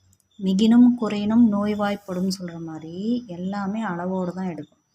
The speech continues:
அதனால இதை டெய்லி தேனோடும் சேர்த்து ரெண்டு பூண்டு வந்து எடுத்தோம் அப்படின்னா, நம்ம உடல் வந்து ஆரோக்கியமா இருக்கும். வாயு தந்-,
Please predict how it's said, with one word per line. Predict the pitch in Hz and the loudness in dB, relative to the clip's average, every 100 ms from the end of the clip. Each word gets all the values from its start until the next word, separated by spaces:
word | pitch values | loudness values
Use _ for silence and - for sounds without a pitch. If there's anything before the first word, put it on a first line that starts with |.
| _ _ _ _ _ _ _ _ | _ _ _ _ _ _ _ _
அதனால | 202 175 165 180 220 302 302 _ _ | -16 -12 -8 -4 -2 -2 -6 _ _
இதை | 185 175 | -10 -10
டெய்லி | 170 180 196 208 240 | -2 0 0 0 -2
தேனோடும் | 240 190 185 185 196 196 | -2 -6 -2 -2 -2 -4
சேர்த்து | 185 - 233 294 - - 147 | -8 -8 -4 -4 -4 -16 -14
ரெண்டு | 170 165 160 | -8 -8 -8
பூண்டு | - 180 185 180 | -12 -6 -4 -4
வந்து | 170 170 190 | -4 -6 -6
எடுத்தோம் | 175 175 - 175 165 | -8 -10 -14 -14 -14
அப்படின்னா, | 160 156 151 175 247 - _ _ _ _ _ _ _ | -14 -8 -6 -4 -4 -6 _ _ _ _ _ _ _
நம்ம | 175 165 | -14 -10
உடல் | 160 160 170 165 | -8 -8 -10 -10
வந்து | 156 170 277 294 _ | -8 -6 -8 -8 _
ஆரோக்கியமா | 170 165 160 151 160 160 | -14 -12 -10 -8 -6 -6
இருக்கும். | 156 156 _ _ _ | -6 -12 _ _ _
வாயு | 175 175 190 190 | -10 -4 -2 -2
தந்-, | 185 175 170 | -4 -10 -10